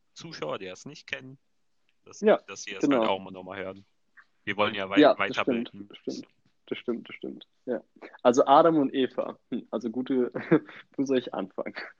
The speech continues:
Speaker 2: Das sind irgendwie wohl die ersten Menschen,
Speaker 1: Hm, ja.
Speaker 2: so nach allen monotheistischen Religionen, wenn das jetzt das richtige Wort war.
Speaker 1: Mhm.
Speaker 2: Ähm, also halt so, ne, Judentum, so Christentum, Islam. Und,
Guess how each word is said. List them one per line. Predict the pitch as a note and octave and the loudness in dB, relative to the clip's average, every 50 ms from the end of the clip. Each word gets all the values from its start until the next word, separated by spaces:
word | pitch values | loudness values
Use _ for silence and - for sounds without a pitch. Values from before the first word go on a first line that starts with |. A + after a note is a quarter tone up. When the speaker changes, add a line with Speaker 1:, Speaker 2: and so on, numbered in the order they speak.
| _ - - _ _ | _ -20 -20 _ _
Speaker 2:
Das | _ - - | _ -6 -4
sind | C3+ C3+ | 0 2
irgendwie | C#3 B2+ B2 B2 A#2+ A#2 A#2 A#2 - _ _ _ _ _ - B2 | 4 6 6 6 6 6 4 2 0 _ _ _ _ _ 0 2
wohl | A#2 A2+ A2+ A#2+ A#2 | 4 6 6 4 4
die | A#2 B2 A#2 G#2 - | 2 0 -2 -2 0
ersten | - A2+ A#2 A#2+ A#2+ - - - B2 | 4 6 6 6 6 2 0 0 2
Menschen, | A2+ A2 A2 B2+ D3+ - - - F#3+ G3 A3 A#3+ | 4 6 6 4 4 2 2 0 2 2 2 0
Speaker 1:
Hm, | - A#2+ | -2 -6
ja. | A2 G#2 G2 - | -14 -16 -12 -4
Speaker 2:
so | - C#3 C3 | 0 2 4
nach | B2 A#2 A#2 A#2 - - - | 4 4 2 0 -2 -4 0
allen | A2+ A2+ A#2+ B2 B2+ B2 B2 B2 B2 B2 A2+ B2+ | 4 6 6 6 6 6 4 2 2 2 2 2
monotheistischen | B2 B2 B2 B2+ B2+ B2 A#2+ - - A#2 - - B2 - - - C3 A#2+ - - - B2+ | 4 4 4 4 4 2 2 2 2 2 2 0 0 -2 -2 -2 -2 -4 -4 -4 -4 -2
Religionen, | A#2 A#2 A2+ A2+ A2+ - B2 B2 B2 C3+ D#3 F3+ F#3 F3+ F3+ _ _ _ _ _ _ _ _ _ _ | 0 2 2 0 0 0 2 2 2 2 2 0 -2 -4 -8 _ _ _ _ _ _ _ _ _ _
wenn | - A2 G#2+ A2+ | -8 -6 -4 -4
das | A2+ A#2 - | -4 -4 -4
jetzt | B2+ A2+ - - - | -6 -8 -8 -12 -12
das | - C#3 | -8 -8
richtige | B2 - - C3+ C3 B2 B2 | -6 -4 -2 -2 -2 0 2
Wort | B2 B2+ B2+ - | 0 0 2 2
war. | C#3+ C#3+ D3 - - _ _ _ | 2 2 2 0 -4 _ _ _
Speaker 1:
Mhm. | - A2+ _ _ _ - - - _ - | -20 -20 _ _ _ -18 -18 -16 _ -4
Speaker 2:
Ähm, | A2+ A2 A2 A2 A2 A2 A2 A2+ A#2 _ _ - _ _ _ _ _ _ - | 0 0 2 2 2 2 0 -2 -4 _ _ -20 _ _ _ _ _ _ -6
also | A2 G2+ - G#2 G#2+ | -6 -4 -4 -4 -4
halt | G#2 G2+ - | -6 -6 -6
so, | - - - - _ _ | -8 -14 -14 -14 _ _
ne, | - D#3+ D#3 | -2 0 0
Judentum, | D3 B2+ B2+ B2 A#2+ A#2 - B2 A#2 A2+ A2+ A2+ A2 | 0 0 0 -2 -2 -4 -4 -4 -4 -4 -4 -6 -8
so | - - A2 G#2+ | -8 -8 -8 -8
Christentum, | - - A#2+ A2 - A2 G#2+ - - A2 G#2+ G#2+ G#2+ A2 _ _ _ | -6 -8 -10 -8 -10 -12 -12 -8 -6 -4 -4 -4 -6 -8 _ _ _
Islam. | - _ - A2 G2 F#2 G#2 A#2 - - - - _ _ _ _ _ _ _ | -16 _ -4 -2 -2 -2 -2 -6 -10 -14 -20 -20 _ _ _ _ _ _ _
Und, | - A#2 A2 G#2+ A2 G#2+ - | -2 0 0 2 0 0 -4